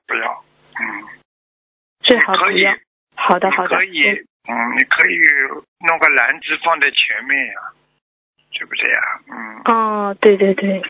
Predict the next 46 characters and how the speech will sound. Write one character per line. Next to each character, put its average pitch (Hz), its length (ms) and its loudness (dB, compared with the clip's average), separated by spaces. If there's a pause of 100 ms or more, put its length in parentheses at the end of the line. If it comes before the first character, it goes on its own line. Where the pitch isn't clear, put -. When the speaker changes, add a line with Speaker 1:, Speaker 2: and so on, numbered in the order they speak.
(360)
Speaker 2:
可 - 180 4
以， 202 160 2
可 190 160 -2
以， 180 160 -2
Speaker 1:
或 226 140 2
者 208 200 2
你 180 120 -4
就 180 200 0
是 180 60 -6
说， - 0 -
Speaker 2:
是 - 20 0
的， 165 80 -2
是 160 140 -2
的。 156 260 -4 (280)
好 208 240 2
的， 196 100 0
好 - 60 -4
的。 208 60 2
Speaker 1:
或 - 0 -
者 185 80 -6
你 135 60 -12
换 165 380 2
一 151 80 -12
个 147 240 2
装， 151 320 2 (400)
装 151 300 4
那 151 120 4
个， 135 120 2 (340)
装 147 320 0
这 139 100 0
个， 127 80 0 (840)
呃， 127 300 2
水 139 260 0
果 117 180 -6
的 117 80 -4 (420)
篓 120 280 -6
子 151 180 -10
嘛 117 80 -6
就 - 140 -2
好 - 280 -8
了， 110 120 -18 (320)
换 151 180 0
一 120 120 -6
个， 120 120 -8 (540)
好 107 140 -2
吧？ 107 260 0